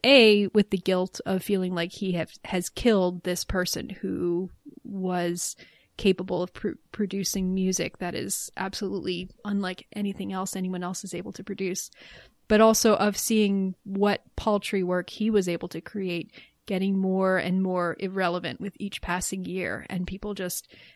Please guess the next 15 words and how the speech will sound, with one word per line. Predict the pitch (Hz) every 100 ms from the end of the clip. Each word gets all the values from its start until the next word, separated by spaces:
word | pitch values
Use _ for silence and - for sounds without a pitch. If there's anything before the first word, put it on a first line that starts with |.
| _
basically | 262 277 240 220
seeing | - 196 190
himself | 180 185 185 175
become | - - 175
extinct | - - - 165 - - - -
in | 202 180
real | 180 160
time. | - 180 170 - 202 - - _ _ _
And | 202 196 196
that | 190 -
sort | - 220
of | 202 170
slow | - - 208 208 214 185
motion | 185 196 - 185 175
tragedy | - - 185 202 190 170 160 160